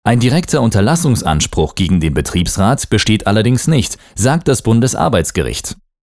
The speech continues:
In besonders schweren Fällen kommt allerdings die Auflösung des Betriebsrats in Betracht. Wenn Betriebsratsmitglieder öffentlich Politiker und Parteien kritisieren, wie wir es derzeit in der Automobilbranche erleben, liegt ein Verstoß gegen das Verbot der parteipolitischen Betätigung nahe.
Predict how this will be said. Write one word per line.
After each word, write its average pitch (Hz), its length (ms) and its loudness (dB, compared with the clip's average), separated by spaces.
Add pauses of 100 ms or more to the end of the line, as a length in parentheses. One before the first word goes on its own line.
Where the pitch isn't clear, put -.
(100)
In 123 160 4
besonders 131 460 2
schweren 104 300 2
Fällen 104 340 2
kommt 151 260 0
allerdings 123 480 2
die - 180 -2
Auflösung 123 540 2
des 98 140 0
Betriebsrats 95 720 -2
in 101 180 0
Betracht. - 580 -4 (880)
Wenn 123 220 2
Betriebsratsmitglieder 113 1160 0
öffentlich 107 520 0
Politiker 104 680 0
und 73 120 -2
Parteien 85 440 0
kritisieren, 95 640 0 (260)
wie 85 120 0
wir 73 140 0
es - 140 -4
derzeit 101 460 0
in 76 100 0
der 76 120 0
Automobilbranche 85 920 2
erleben, 98 440 2 (200)
liegt 143 220 0
ein 143 120 2
Verstoß 135 520 0
gegen 123 240 2
das 101 180 2
Verbot 101 540 0
der 73 80 2
parteipolitischen 113 880 0
Betätigung 113 580 2
nahe. 85 300 0